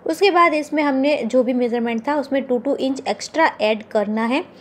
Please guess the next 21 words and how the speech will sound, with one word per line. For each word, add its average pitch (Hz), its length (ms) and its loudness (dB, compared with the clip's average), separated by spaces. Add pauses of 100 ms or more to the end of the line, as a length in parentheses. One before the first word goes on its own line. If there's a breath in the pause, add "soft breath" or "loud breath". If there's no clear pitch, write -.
(540 loud breath)
ये 269 100 6
सिलाई 262 380 2
margin 262 440 0
और 285 260 2
losing 233 400 0
के 202 120 -2
लिए 190 220 -2
लेंगे। 185 340 -4
यहाँ 262 260 0
पर 311 100 4
आप 302 200 2
चाहे 294 200 4
तो 294 140 0
टू 277 160 0
point 254 260 2
five 220 340 -2
inch 214 280 -4
भी 269 100 0
ले 254 200 2
सकते 180 380 -8
हैं। 185 160 -8